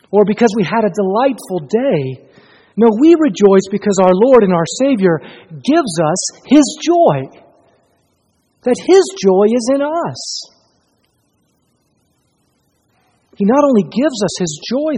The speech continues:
though, but He does so for the purpose of making our joy full, filled to the brim. You see, this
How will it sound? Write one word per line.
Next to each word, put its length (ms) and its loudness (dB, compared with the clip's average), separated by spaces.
though, 320 -16
but 120 -4
He 120 -4
does 320 -4
so 120 -4
for 100 -10
the 100 -8
purpose 580 -10
of 120 -10
making 640 -4
our 200 -6
joy 480 -8
full, 520 -8
filled 320 4
to 80 0
the 120 0
brim. 540 0
You 80 -2
see, 120 -2
this 160 2